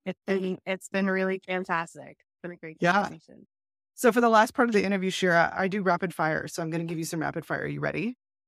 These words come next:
Speaker 1: Oh, no. Okay. Yeah. I
Speaker 2: But
Speaker 1: do
Speaker 2: don't be
Speaker 1: have,
Speaker 2: afraid.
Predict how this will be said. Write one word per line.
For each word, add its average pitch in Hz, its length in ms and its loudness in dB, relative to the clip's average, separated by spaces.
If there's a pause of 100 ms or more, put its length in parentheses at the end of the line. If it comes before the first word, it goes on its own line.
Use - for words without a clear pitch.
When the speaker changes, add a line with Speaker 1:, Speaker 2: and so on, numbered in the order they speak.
(140)
Speaker 1:
Oh, 190 140 -2
no. 160 480 -4 (280)
Okay. 180 440 -6 (100)
Yeah. 170 360 -4 (220)
I 196 120 -2
Speaker 2:
But 208 120 0
Speaker 1:
do 202 60 2
Speaker 2:
don't 226 160 6
be 247 80 4
Speaker 1:
have, 226 100 4
Speaker 2:
afraid. 226 300 2